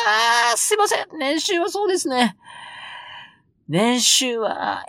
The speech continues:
円でいただければ。円で、八？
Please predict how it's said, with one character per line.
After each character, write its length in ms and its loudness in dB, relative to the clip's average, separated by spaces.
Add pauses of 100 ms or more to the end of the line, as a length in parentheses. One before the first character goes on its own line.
円 360 4
で 200 2
い 80 -2
た 140 2
だ 160 0
け 260 -8
れ 160 -4
ば。 260 0 (1200)
円 360 0
で、 320 6 (680)
八？ 1000 0